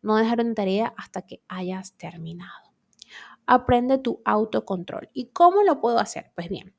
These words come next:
realiza un análisis realista interior, ¿sí?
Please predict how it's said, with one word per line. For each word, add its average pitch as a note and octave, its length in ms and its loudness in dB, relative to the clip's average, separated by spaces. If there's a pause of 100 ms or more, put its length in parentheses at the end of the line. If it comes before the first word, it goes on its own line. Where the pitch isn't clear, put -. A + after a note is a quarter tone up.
(420)
realiza C#4+ 720 2 (540)
un C4 960 2
análisis C4 680 -4 (100)
realista G3+ 920 -4 (160)
interior, - 500 -6 (280)
¿sí? G#4+ 260 -4